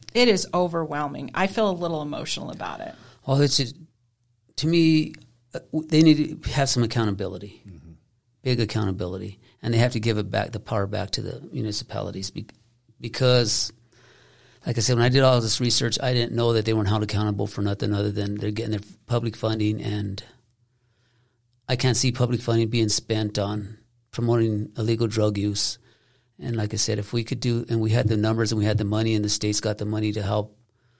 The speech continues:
Speaker 2: like I said, having their needles marked, that's,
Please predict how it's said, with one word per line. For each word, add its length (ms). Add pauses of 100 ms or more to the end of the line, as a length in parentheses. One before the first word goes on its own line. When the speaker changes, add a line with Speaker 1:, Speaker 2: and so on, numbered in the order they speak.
(520)
Speaker 2:
like 160
I 40
said, 280 (1900)
having 360
their 240
needles 720 (320)
marked, 520 (640)
that's, 240